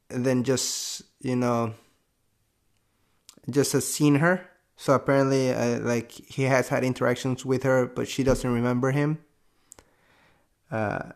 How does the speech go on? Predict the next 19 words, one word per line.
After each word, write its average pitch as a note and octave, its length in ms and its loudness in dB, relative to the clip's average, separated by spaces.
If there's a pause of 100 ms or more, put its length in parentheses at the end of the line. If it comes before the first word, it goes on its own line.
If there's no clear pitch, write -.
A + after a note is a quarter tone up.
so B2+ 260 2
I'm C3 180 0
guessing C#3+ 340 2
it's C3 200 -2
that, B2+ 460 0 (220)
that B2+ 300 2
time B2 500 0
that - 340 -6
she - 240 -2
was A#2+ 200 0
drawing B2 460 2
the A#2 80 0
monster. B2 800 0 (760)
So - 200 -4
I'm A#2 320 0
guessing B2 300 -2
those A#2 360 -2
two B2+ 220 0
are A2 200 0